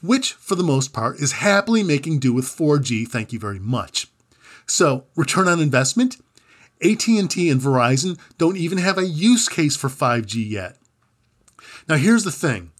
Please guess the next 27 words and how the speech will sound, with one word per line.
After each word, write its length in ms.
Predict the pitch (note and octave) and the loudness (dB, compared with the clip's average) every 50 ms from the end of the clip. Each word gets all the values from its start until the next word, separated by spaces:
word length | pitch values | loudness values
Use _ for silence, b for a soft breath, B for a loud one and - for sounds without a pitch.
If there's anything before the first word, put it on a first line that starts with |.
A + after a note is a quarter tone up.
| b b b b b b | b b b b b b
Verizon 600 | - E3 D#3+ E3 F3+ F#3 G3+ G#3+ G3+ G3 G#3+ G3+ | 0 2 2 4 4 4 4 4 2 2 0 0
and 100 | D3 D3 | 0 2
A 120 | D#3 E3 - | 2 0 0
T 200 | - - F3 E3 | -2 -4 -4 -2
and 120 | D3+ C3 | -2 -2
T 280 | - D3 C3+ B2+ C3+ - - | -2 0 2 2 0 0 -4
must 440 | - A#2 B2 C3+ C#3+ D3+ E3+ E3+ - | -6 -2 0 2 2 2 0 -2 -2
have 120 | F3 D3+ | -4 -2
known 220 | D3 C#3+ C3+ C#3 C#3 | 0 2 2 2 2
this 160 | C3 B2+ - | 2 0 0
all 200 | C#3+ C3 C3 B2+ | -2 -2 -2 -2
along. 340 | A#2+ A#2+ A#2+ A2+ G#2 G2+ - - | -2 -2 -2 -4 -4 -6 -4 -4
They 120 | D#3+ D3 | -2 -2
must 580 | B2+ A2+ A#2 A#2+ C3 C#3 C#3 B2+ A2+ - - - | -2 -2 0 2 2 4 4 2 0 -2 -6 -10
have. 340 | - G2 F#2 E2+ - - - B B B B B B B | -14 -18 -20 -20 -20 -20 -20 B B B B B B B
And 160 | D3 C#3 C#3 | 2 4 4
yet, 220 | C#3 B2+ B2+ - _ _ - | 4 2 0 -2 _ _ -4
all 240 | C#3 D#3 F#3 A#3 | -2 0 2 2
along, 480 | B3+ B3+ A#3 F3+ C#3 A#2+ A#2+ A#2+ B2 B2+ | 2 2 2 2 0 0 0 0 0 2
they've 140 | C3 B2+ B2+ | 0 0 0
been 220 | B2+ A2 G#2+ G2+ | -4 -6 -6 -6
running 280 | G2 A#2 C#3+ F#3 G#3 G#3 | -4 -2 0 0 0 0
around 440 | F#3 D#3 C#3 B2+ B2+ A2+ G2+ F#2 G2+ | 0 0 0 0 -2 -2 -6 -6 -2
raising 340 | C3+ F3 G3+ F#3 G#3+ G3+ | 0 0 2 2 0 -2
alarms 460 | F#3+ E3+ D3+ D3 D3 D3 D3+ D3+ C#3 C3 | -2 -2 -2 -2 0 0 0 -2 -2 -4
about 260 | B2+ C3 A#2 A#2 - | -2 -4 -4 -4 -6
the 140 | A2+ - | -10 -14